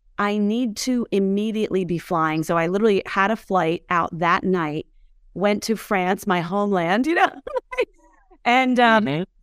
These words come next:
Speaker 1: stayed in Europe for five weeks. I visited friends. I worked Whiskey Live Paris with Bren. I was like,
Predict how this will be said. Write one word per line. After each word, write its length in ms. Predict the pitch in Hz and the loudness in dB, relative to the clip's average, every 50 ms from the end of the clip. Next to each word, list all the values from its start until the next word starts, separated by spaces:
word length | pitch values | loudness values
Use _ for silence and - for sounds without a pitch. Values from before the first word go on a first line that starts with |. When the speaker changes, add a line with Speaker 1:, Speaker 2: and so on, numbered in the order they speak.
| _ _ _ _ | _ _ _ _
Speaker 1:
stayed 280 | _ 233 226 240 247 247 | _ 0 2 2 2 0
in 140 | 240 233 | -2 0
Europe 380 | 220 226 240 240 226 208 - - | 0 2 4 4 4 4 2 0
for 200 | - - 220 196 | -4 -2 -2 -2
five 380 | - _ 214 208 208 202 196 180 | -2 _ 0 2 4 2 2 2
weeks. 360 | 190 208 202 196 185 - - - | 2 2 2 2 2 -2 -4 -2
I 100 | - 185 | -2 0
visited 420 | 185 190 202 175 190 185 185 175 | 0 0 0 0 0 0 0 -2
friends. 720 | - - _ 262 262 254 247 233 240 240 233 233 208 - - _ _ _ _ - _ - | -4 -2 _ 2 4 4 4 4 4 4 2 2 0 -4 -10 _ _ _ _ -14 _ 0
I 280 | 196 190 185 190 196 196 | 2 4 4 4 4 2
worked 400 | 185 190 226 233 233 - - 202 | 2 2 2 2 2 0 -4 -2
Whiskey 360 | 190 220 214 220 - 226 202 | 0 0 0 0 -4 -4 0
Live 320 | 196 196 180 180 175 - - | 2 2 2 2 0 -2 -6
Paris 480 | - 208 226 220 220 214 208 208 - | -4 0 2 4 4 4 4 2 2
with 220 | 196 196 - - _ | -2 -4 -4 -2 _
Bren. 460 | 208 202 202 202 196 196 196 196 196 | 2 2 4 4 2 2 2 2 2
I 80 | 185 180 | 2 2
was 160 | 170 170 - | 0 0 2
like, 280 | 196 180 180 175 - | 2 2 2 2 -2